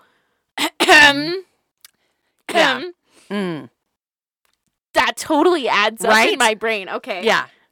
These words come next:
Speaker 2: Yeah.
Speaker 1: I'm following
Speaker 2: So that's,
Speaker 1: that.
Speaker 2: that's what I thought when
Speaker 1: The
Speaker 2: I
Speaker 1: grumpy caretaker.
Speaker 2: Yes. I was like, the co-, at,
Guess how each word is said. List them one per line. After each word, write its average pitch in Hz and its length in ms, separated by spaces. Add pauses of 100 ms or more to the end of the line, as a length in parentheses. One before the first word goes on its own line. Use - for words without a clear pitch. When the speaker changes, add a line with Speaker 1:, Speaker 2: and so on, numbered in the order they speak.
Speaker 2:
Yeah. 208 180
Speaker 1:
I'm 240 80
following 226 340
Speaker 2:
So 214 40
that's, 226 280
Speaker 1:
that. - 100
Speaker 2:
that's 180 320
what 202 100
I 196 120
thought 180 340
when 170 140
Speaker 1:
The 160 60
Speaker 2:
I 160 140
Speaker 1:
grumpy 247 400
caretaker. 190 840
Speaker 2:
Yes. 202 540 (340)
I 190 120
was 208 140
like, 196 220
the 170 80
co-, - 340 (100)
at, 185 200